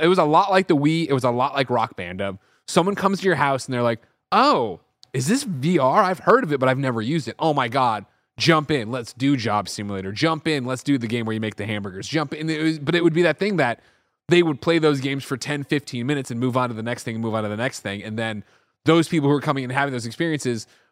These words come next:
were my casual gamer friends. They weren't buying a V R unit. And I don't know what it is about V R two, but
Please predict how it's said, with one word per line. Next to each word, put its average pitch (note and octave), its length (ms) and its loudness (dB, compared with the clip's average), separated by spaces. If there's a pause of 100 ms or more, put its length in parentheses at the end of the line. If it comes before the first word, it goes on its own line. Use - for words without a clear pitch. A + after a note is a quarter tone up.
were C3+ 200 4
my B2+ 180 0
casual C#3+ 480 2
gamer A2 260 -4
friends. A2+ 300 -4
They A2+ 80 -2
weren't C3+ 240 -2
buying A#2 340 0
a G#2 60 -4
V A2 140 -2
R G2+ 100 0
unit. F#2 380 -10 (360)
And C#3+ 320 -4 (920)
I D#3 80 4
don't A3 200 2
know F#3+ 180 4
what D#3+ 200 4
it D#3 60 0
is D3+ 140 2
about C3 300 0 (640)
V D3+ 200 2
R C3+ 140 4
two, G3 380 -2
but A2+ 280 -2